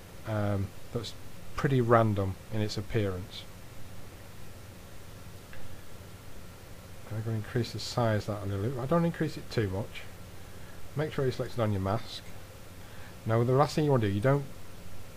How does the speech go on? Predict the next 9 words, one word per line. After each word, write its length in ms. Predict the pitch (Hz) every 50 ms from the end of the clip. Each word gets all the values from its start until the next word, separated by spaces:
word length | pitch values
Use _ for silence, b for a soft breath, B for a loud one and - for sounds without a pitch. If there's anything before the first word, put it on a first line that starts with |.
| - 123 107
drag 480 | 117 113 110 117 123 120 107 98 92 - - - - - - - - - -
this 340 | - 110 101 - - - - - - - - 131 120 110
brush 320 | 120 117 104 - - -
whilst 300 | - 110 107 104 - -
you're 80 | 113 110
on 140 | 104 101 101
the, 240 | 104 101 101 98 95 - - - - - - - - - - - - - -
the 60 | 107
mask. 360 | 107 104 95 98 - - -